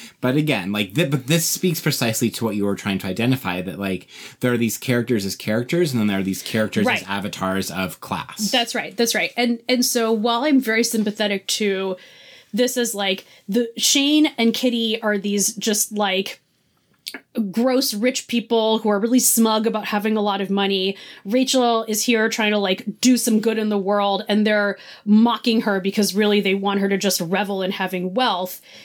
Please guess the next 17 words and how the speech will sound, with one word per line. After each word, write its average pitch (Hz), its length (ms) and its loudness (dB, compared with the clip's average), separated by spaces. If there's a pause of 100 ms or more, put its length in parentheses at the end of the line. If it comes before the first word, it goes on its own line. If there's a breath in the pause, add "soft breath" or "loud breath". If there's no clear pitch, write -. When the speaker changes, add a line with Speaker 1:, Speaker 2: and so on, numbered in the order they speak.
(160 loud breath)
Speaker 2:
Again, 262 340 2
I 240 100 4
see 302 260 2
how 269 180 0
that 226 200 0
all 214 180 0
plays 208 280 -2
out 202 140 0
if 190 100 -6
these 190 160 2
were, 190 120 0
like, 165 180 -2
sock - 360 -2
puppets. - 560 -6
But 254 340 -2
in 247 140 6
fact, 262 560 -2